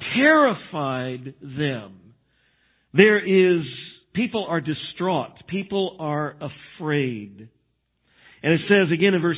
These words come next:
six, they are afflicted. This is no picnic. This, the people are suffering. We get down to verse seven, and where we read, and they say, "God's hand is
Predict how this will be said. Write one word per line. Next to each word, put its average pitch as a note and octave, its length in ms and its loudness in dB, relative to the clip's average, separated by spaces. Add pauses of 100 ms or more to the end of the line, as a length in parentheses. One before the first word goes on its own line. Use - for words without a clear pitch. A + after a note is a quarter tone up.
six, F3 160 -2 (100)
they E3 200 -4
are C#3+ 260 -8 (320)
afflicted. C#3+ 1040 -6 (760)
This E3+ 180 0 (220)
is F#3 200 -2 (180)
no G3 160 -4
picnic. E3+ 520 -10 (240)
This, E3 200 -6 (300)
the D#3 120 -8
people F#3 340 -6
are C3+ 160 -10 (220)
suffering. C#3 640 -10 (480)
We D#3 100 4
get G3+ 160 2
down G3 220 4
to F3+ 60 0
verse D#3+ 200 0 (460)
seven, F3+ 460 0 (220)
and E3 140 -6
where E3 140 2
we D#3 140 4
read, E3 360 2
and E3 180 -2
they A3+ 120 2 (100)
say, D3 220 -2
"God's D3 320 -6
hand G3+ 420 -6
is E3+ 260 -2